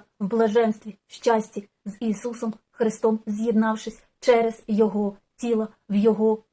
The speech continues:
дусі і в істині, яку Він для цього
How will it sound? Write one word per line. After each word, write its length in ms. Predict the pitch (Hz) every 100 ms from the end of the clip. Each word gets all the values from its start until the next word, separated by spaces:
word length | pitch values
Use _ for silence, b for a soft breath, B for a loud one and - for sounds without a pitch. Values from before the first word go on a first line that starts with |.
| -
дусі 460 | 185 233 233 220 - _ _
і 120 | 233
в 100 | 214 - _ _
істині, 460 | - 240 240 202 190 - -
яку 520 | 214 214 208 240 -
Він 240 | 214 220 220 -
для 260 | 226 220
цього 380 | 202 226 220 220